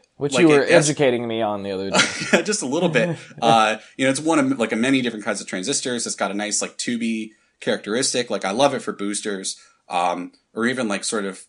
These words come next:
Speaker 2: drive pedals that aren't based on amplifiers. Um, I kinda fell in love with the amp in a box thing from, like, Cattle and Bread stuff. Uh, one of the first pedals I built, like I said earlier, was an S F T, uh, which is, like, their Ampeg style one.
Speaker 1: Mm-hmm.
Speaker 2: Um, and so when I set out to do,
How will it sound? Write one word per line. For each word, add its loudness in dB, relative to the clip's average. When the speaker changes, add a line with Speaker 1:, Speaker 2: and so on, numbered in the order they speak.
Speaker 2:
drive -2
pedals -4
that -10
aren't -8
based -4
on -4
amplifiers. -8
Um, -8
I -10
kinda -6
fell -4
in -2
love 0
with -4
the -4
amp -6
in -4
a -6
box -4
thing -4
from, -8
like, -8
Cattle -2
and -10
Bread -4
stuff. -6
Uh, -4
one -4
of -4
the -6
first -6
pedals -4
I -6
built, -4
like -12
I -6
said -4
earlier, -2
was -8
an -8
S -4
F -2
T, -6
uh, -8
which -10
is, -8
like, -8
their -6
Ampeg -4
style -6
one. -14
Speaker 1:
Mm-hmm. -6
Speaker 2:
Um, -2
and -2
so 2
when 0
I 2
set 0
out 2
to -4
do, -2